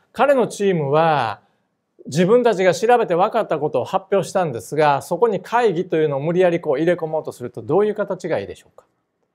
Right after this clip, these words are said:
まずwhoなんですが、これ先行詞会議、人間じゃないのでおかしいですね。で、あと会議というのは時でもないでしょうし、beでもないと。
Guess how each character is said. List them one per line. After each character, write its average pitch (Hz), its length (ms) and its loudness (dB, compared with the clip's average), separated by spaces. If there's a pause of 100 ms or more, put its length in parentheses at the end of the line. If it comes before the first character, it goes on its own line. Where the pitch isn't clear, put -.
(680)
ま 254 200 4
ず 175 180 -2
who 339 520 2
な 139 140 -4
ん 104 60 -10
で 95 80 -8
す - 140 -12
が、 127 240 2
こ 220 200 0
れ 214 280 0 (140)
先 254 320 -4
行 269 160 4
詞 143 260 -6
会 240 320 2
議、 165 80 -4
人 151 200 -4
間 220 220 -2
じ 294 60 -4
ゃ 196 60 2
な 135 100 -2
い 123 60 -4
の 113 100 -6
で 104 60 -4
お 98 100 -6
か 117 160 -6
し - 100 -14
い 95 40 -14
で 80 100 -14
す - 100 -20
ね。 98 360 -8 (880)
で、 190 80 -2
あ 190 100 4
と 214 460 0 (880)
会 254 400 4
議 196 180 -2
と 190 140 0
い 170 60 0
う - 20 -2
の 151 80 -4
は 123 140 -4
時 - 500 -4
で 180 120 4
も 147 140 -4
な 120 180 -2
い 135 40 -2
で 123 100 -4
し - 120 -12
ょ 104 120 -4
う 98 40 -8
し、 156 480 -2
be 127 260 -2
で 151 80 0
も 160 120 -6
な 87 180 -16
い - 120 -20
と。 - 80 -20